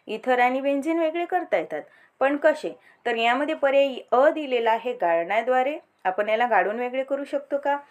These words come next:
त्यानंतर ब दिलेला आहे ऊर्ध्वपातन करून, क दिलेला आहे उदात्तीकरणामुळे आणि ड दिलेला आहे काहीही नाही. तर बघा, यामध्ये बरोबर उत्तर आहे पर्याय क्रमांक ब,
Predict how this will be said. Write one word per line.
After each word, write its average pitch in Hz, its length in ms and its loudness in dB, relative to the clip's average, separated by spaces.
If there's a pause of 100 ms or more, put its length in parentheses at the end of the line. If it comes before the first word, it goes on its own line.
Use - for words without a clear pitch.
(280)
त्यानंतर 226 520 0
ब 214 200 0
दिलेला 247 420 0
आहे 247 80 2
ऊर्ध्वपातन 208 640 0
करून, 277 340 -2 (460)
क 240 40 0
दिलेला 247 540 2
आहे 247 200 2
उदात्तीकरणामुळे 269 1300 0 (400)
आणि 196 460 0 (320)
ड 202 120 0
दिलेला 226 580 2
आहे 196 320 -2
काहीही 190 640 0
नाही. 214 240 -4 (360)
तर 190 180 6
बघा, 247 380 4
यामध्ये 196 680 0
बरोबर 202 500 2
उत्तर 247 380 0
आहे 208 340 4
पर्याय 208 480 4
क्रमांक 175 580 -4 (480)
ब, 208 140 4